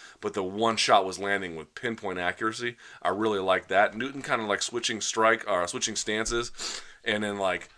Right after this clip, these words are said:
throwing an overhand, uh, as he switched and, like, crow hopped into it, um, which didn't do a whole lot for him.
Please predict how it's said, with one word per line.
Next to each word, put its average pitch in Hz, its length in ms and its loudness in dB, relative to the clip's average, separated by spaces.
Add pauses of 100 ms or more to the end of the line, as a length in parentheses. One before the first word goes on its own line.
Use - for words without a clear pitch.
throwing 117 500 0
an 92 100 -6
overhand, 117 800 0
uh, 98 220 4
as 98 180 2
he 95 60 -6
switched 113 340 -2
and, 101 100 -6
like, 82 100 -8
crow 110 240 2
hopped 101 320 6
into 101 300 -6
it, 147 160 -8 (340)
um, 95 320 2
which 95 160 -8
didn't 117 220 0
do 107 180 0
a 92 40 -4
whole 104 260 0
lot 95 240 6
for 104 260 -2
him. 113 220 -2